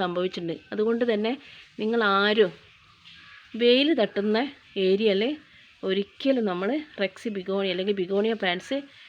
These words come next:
വെക്കാൻ പാടില്ല. വെയിൽ തട്ടിയിട്ടുണ്ടെങ്കിൽ എന്തായാലും അത് കരിഞ്ഞു പോകും. അതുപോലെ തന്നെ നമ്മൾ വി-, മറ്റൊരു കാര്യം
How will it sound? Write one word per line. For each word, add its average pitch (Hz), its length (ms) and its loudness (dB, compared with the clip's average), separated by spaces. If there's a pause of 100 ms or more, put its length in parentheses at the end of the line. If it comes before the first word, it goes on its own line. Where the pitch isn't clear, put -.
(260)
വെക്കാൻ 226 340 -2 (380)
പാടില്ല. 196 520 0 (840)
വെയിൽ 220 180 2 (100)
തട്ടിയിട്ടുണ്ടെങ്കിൽ 208 680 0
എന്തായാലും 202 480 0
അത് 220 120 0 (400)
കരിഞ്ഞു 196 400 -2
പോകും. 170 260 -6 (480)
അതുപോലെ 269 320 4
തന്നെ 233 160 0 (100)
നമ്മൾ 214 180 0 (420)
വി-, 214 200 -2 (480)
മറ്റൊരു 277 320 0
കാര്യം 269 180 4